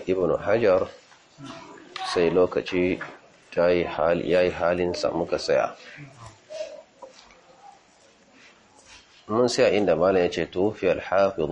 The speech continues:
في الثامن والعشرين من ذي الحجة سنة اثنتين وخمسين وثمانمائة." كان رحمه الله، ya kasance shi Ibn Hajar, إليه المنتهى في علم الرجال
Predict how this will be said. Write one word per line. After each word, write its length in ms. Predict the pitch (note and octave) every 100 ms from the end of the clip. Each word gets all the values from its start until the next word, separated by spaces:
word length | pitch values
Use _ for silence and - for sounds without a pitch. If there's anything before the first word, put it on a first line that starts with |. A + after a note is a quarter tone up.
| F2
في 60 | D#2+
الثامن 920 | D2 F2 F#2 F2 E2 D2 C#2 D#2+ G2 F2+
والعشرين 760 | D#2+ F2+ E2 D#2 D#2 D#2 F#2+ G2 E2+
من 160 | D#2 D2+
ذي 60 | D2+
الحجة 440 | - E2 C#2+ G#2 G2+ E2+
سنة 360 | G2+ G2 E2 F2+
اثنتين 600 | G2 - D#2+ D#2+ G#2+ F#2 F#2+
وخمسين 600 | E2+ - E2 - A2+ G#2+
وثمانمائة." 840 | F2+ E2+ D#2 E2 D2+ D2 C2+ - - - - - C#3 B2+ - _ _ _ _ - _ - - - - - - _ _ - -
كان 240 | C#3 D#3+
رحمه 380 | C3 G2 A2 F#2+ F2+
الله، 400 | D#2+ D2+ D2 C#2+ - - - -
ya 120 | B2 C#3
kasance 480 | C#3+ C#3 G#2 G2 F#2+
shi 240 | G#2+ F#2+
Ibn 320 | G#2 F#2+ C2+
Hajar, 400 | E2+ A#2+ A2+ C2+ - _ _ _ _ - - - -
إليه 400 | F#2+ A2 A#2 G#2 F#2
المنتهى 640 | G2 G2+ G2+ F2 E2+ F2+
في 140 | F2 D#2 E2+
علم 200 | F2+ D#2+
الرجال 520 | D2 C#2+ D#2+ D2+ B1+